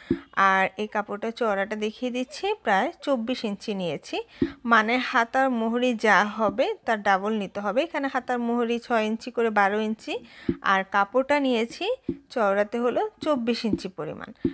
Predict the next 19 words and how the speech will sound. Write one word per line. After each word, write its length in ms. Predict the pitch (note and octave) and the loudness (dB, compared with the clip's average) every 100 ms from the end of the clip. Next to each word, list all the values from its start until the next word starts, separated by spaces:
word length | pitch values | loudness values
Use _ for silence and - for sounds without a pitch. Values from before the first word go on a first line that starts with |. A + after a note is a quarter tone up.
| - | -6
তো 80 | - | -8
আপনার 220 | A3+ A3 | -2 0
হাতার 300 | A#3 A#3 A#3+ | 0 0 0
মোহরি 360 | A#3 A#3 B3 B3 | 0 2 2 2
যা 200 | A#3 A#3 | 4 2
হবে 300 | B3 C4+ E4+ | 4 2 4
আপনারা 360 | F4 A3 G3+ A3 | 2 0 -4 -4
সেই 260 | - A#3+ | -4 -2
অনুযায়ী 460 | G#3 G3 G3 C#4 G#4+ | -2 -4 -4 -4 -2
কাপড়টা 380 | G3+ - F#3 E4 | -4 -4 -4 -2
ডাবল 360 | A#3+ G3+ F#3+ E3+ | 2 2 0 -4
নিয়ে 180 | E3+ D#3 | -6 -8
নেবেন। 300 | G2+ - - - _ _ _ _ - - - - - _ - | -10 -14 -18 -20 _ _ _ _ -20 -20 -16 -16 -16 _ 4
এরপর 480 | C4+ D4 - C4+ D4 D#4 - - - | 6 6 2 4 4 2 0 -2 0
এখন 400 | B3 - E4 D#4+ | -2 -2 -2 0
হলো 320 | D4 F#3+ C4 | 0 2 2
এই 220 | E4+ G#3+ | 2 0
কাপড়টাকে 580 | G#3+ G#3 G#3+ G#3 A3 C#4+ | -2 -4 -4 -4 -4 -4
এভাবে 360 | A#3+ A3+ G#3+ | -2 -2 -2